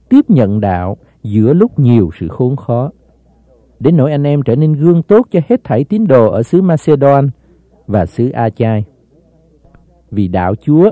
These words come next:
không những từ nơi anh em vang ra trong xứ Macedon và Achai thôi đâu,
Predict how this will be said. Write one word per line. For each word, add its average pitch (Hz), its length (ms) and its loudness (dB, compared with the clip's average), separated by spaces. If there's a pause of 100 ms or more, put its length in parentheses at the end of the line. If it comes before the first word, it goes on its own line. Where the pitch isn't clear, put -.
không 170 200 -2
những 147 260 0
từ 127 220 4
nơi 143 180 0
anh 160 160 -2
em 165 220 0
vang 170 240 0
ra 175 160 2
trong 165 160 -2
xứ 185 160 -2
Macedon 156 640 0
và 104 120 -2
Achai 131 580 -2
thôi 127 200 -2
đâu, 123 180 -2